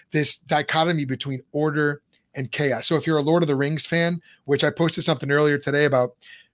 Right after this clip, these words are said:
why is, what is the best movie soundtrack of all time and why is it Fellowship of the Ring? And then I posted a gif of Gandalf from Return of the King,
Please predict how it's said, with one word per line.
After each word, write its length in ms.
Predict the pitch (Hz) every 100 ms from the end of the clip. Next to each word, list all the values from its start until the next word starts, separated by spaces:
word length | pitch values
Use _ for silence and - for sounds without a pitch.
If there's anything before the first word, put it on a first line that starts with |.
| _ _
why 260 | 139 143 156
is, 220 | 160 - _ _ _ _
what 220 | 135 170
is 100 | 165
the 80 | 147
best 400 | 151 151 - - _
movie 300 | 139 147 151
soundtrack 500 | 139 151 147 156 139
of 80 | 135
all 120 | 135
time 280 | 135 139 139
and 100 | 120
why 160 | 123 139
is 120 | 131
it 80 | 135
Fellowship 400 | 135 127 - 123
of 60 |
the 80 | 117
Ring? 260 | 117 127 147 - - - _ _
And 80 | 147
then 80 | 165
I 80 | 165
posted 360 | 175 165 156
a 60 | 131
gif 440 | 104 156 160 - - _ -
of 200 | 147 117
Gandalf 640 | 147 147 151 151 160 - _ _ _
from 680 | - - 151 143 139 135 127 - _ -
Return 320 | 143 175 165
of 60 | 139
the 80 | 135
King, 380 | 160 151 175